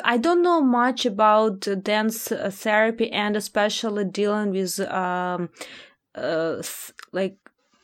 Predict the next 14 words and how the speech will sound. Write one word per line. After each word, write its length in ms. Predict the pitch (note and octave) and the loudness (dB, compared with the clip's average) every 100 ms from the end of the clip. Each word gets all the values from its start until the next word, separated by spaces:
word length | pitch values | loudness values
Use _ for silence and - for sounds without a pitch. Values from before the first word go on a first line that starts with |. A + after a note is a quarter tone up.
| _ _ | _ _
using 480 | G3+ B3 A#3+ B3+ A3+ | 0 2 4 4 4
dance 420 | A3+ A3 A#3 A3+ | 4 4 2 2
as 180 | A3 F#3+ | -2 2
a 260 | G#3 G3+ - | 2 2 0
therapy 600 | - A3 G#3 G#3+ A3 A3 | -4 2 4 4 0 -4
for 160 | - G3 | -4 -6
such 520 | - G3+ G#3 G#3 - | -2 2 2 0 -4
kind 440 | A#3 A#3 B3 A#3+ | -2 0 2 0
of, 560 | - A3 G#3+ A3 G#3+ G#3+ | 0 0 2 0 -2 -4
uh, 680 | G#3 G3+ G3 F#3+ F#3+ F#3+ - | 0 2 2 2 2 0 -2
issues 500 | G#3 G#3+ - A3 G3+ | -2 -2 -2 -2 0
and 200 | G3 F#3+ | -2 -2
problems. 680 | - A#3+ A#3+ F#3+ F3+ G#3 - | 2 4 4 4 0 0 0
So, 540 | - G3+ G3+ G3+ G3 | 2 4 6 6 4